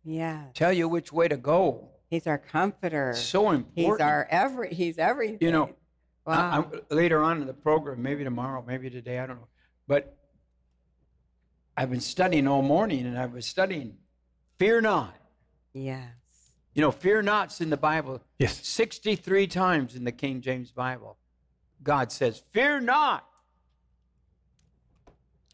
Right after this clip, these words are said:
Speaker 2: And when the, when he goes through this whole s-, s-, lesson in Luke twelve, he ends with,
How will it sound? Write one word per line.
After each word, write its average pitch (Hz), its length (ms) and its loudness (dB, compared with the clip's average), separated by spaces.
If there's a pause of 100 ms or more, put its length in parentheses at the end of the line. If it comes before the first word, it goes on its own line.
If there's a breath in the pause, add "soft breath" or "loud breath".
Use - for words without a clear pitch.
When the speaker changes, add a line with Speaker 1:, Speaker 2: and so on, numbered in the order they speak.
(140)
Speaker 2:
And 151 160 4
when 156 100 6
the, 147 80 4 (260)
when 160 160 4
he 156 60 4
goes 190 300 2
through 202 240 -2
this 156 200 2
whole 220 340 0 (340)
s-, - 140 -18 (340)
s-, - 140 -12 (640)
lesson 131 640 0 (380)
in 127 140 -2
Luke 165 260 2 (140)
twelve, 131 460 0 (1600)
he 165 280 4
ends 202 480 0
with, 120 460 4